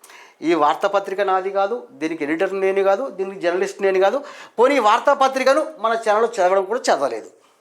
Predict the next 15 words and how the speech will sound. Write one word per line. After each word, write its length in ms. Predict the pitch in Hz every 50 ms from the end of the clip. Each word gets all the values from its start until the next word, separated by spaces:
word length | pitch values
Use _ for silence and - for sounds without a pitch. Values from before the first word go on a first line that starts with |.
| _ _ _ _ _ _ - - - -
అంటే 140 | 202 277
నోటీసులు 340 | 254 220 247 285 269 269 294
ఇవన్నీ 220 | 277 247 254 247 -
జత 140 | 202 196
చేసిండు 440 | 240 247 247 226 196 - 156 120 117
మిత్రులారా. 460 | 120 110 - - 110 104 - - - - - - - - - - - - _ - - - - _ -
దయచేసి 400 | - 135 170 202 - 294 262 269
మిత్రులారా, 280 | 240 233 - 214 208 196
దయచేసి 400 | 165 180 185 - 269 262 - 208
స్పష్టంగా 420 | - - 190 185 - 220 220 214
వినండి 200 | 202 190 190 180
మిత్రులారా, 480 | 165 165 165 156 131 131 143 180 - - - - - - - - - -
ఏ 140 | 160 196
విధంగా 320 | 208 208 190 202 202 196 180
అణచివేస్తున్నారు. 800 | 165 170 175 190 190 185 180 - - 170 170 190 233 226 -